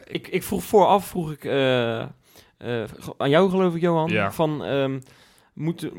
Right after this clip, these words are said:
Speaker 1: vind je nou eigenlijk wel dat, eh, vind je het prima dat Justin Bijlo erin staat? Moet het eigenlijk niet
Speaker 2: Jij
Speaker 1: Vermeer
Speaker 2: zei
Speaker 1: zijn?
Speaker 2: Ver-, jij zei Vermeer of Bijlo?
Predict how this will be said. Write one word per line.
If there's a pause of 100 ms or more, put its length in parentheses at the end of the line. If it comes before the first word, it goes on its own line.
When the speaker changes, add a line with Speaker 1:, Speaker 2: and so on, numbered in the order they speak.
(260)
Speaker 1:
vind
je
nou
eigenlijk
wel
dat,
eh, (140)
vind
je
het
prima
dat
Justin
Bijlo
erin
staat?
Moet
het
eigenlijk
niet
Speaker 2:
Jij
Speaker 1:
Vermeer
Speaker 2:
zei
Speaker 1:
zijn?
Speaker 2:
Ver-,
jij
zei
Vermeer
of
Bijlo?